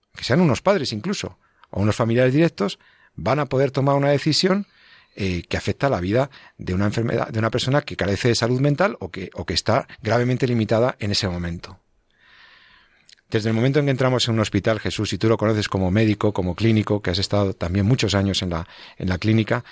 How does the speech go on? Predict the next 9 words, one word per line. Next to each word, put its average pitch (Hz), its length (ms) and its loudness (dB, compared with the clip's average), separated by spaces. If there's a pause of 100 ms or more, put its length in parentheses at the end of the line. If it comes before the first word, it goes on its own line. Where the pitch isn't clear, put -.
(720)
lo 104 200 2
primero 135 280 4
que 117 80 0
hacemos 123 320 2
es 107 120 -2
perder 101 260 2
cuotas 98 280 0
de 87 40 0
autonomía. 78 540 -6